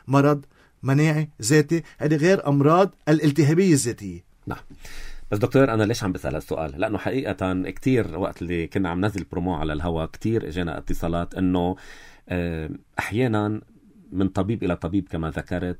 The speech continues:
Speaker 2: بيقولوا إنه في أمراض مناعة ذاتية، ولكن العلاج بيتبدل، ما بين-، ما بياخدوا نتيجة، بيرجعوا بيقصدوا حكيم تاني وحكيم تاني. طيب هون التشخيص هو السبب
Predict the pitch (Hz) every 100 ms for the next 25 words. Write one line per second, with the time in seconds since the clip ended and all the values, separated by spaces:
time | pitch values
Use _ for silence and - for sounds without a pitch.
0 | - 90 95 113 107 95 87 85 95 90
1 | 92 87 87 90 82 85 80 95 90 87
2 | 85 - 98 104 95 98 92 90 - -
3 | - 90 80 101 98 90 82 92 90 87
4 | 87 92 - 76 85 90 95 90 90 85
5 | 80 78 85 90 95 92 95 85 104 92
6 | 92 92 - - _ 95 90 82 95 82
7 | - 87 95 87 92 87 80 - 82 95
8 | 82 98 87 87 - - - - 90 80
9 | 117 117 98 - - 101 - - 120 104
10 | - 101 92 87 87 - 80 92 - 101
11 | 101 95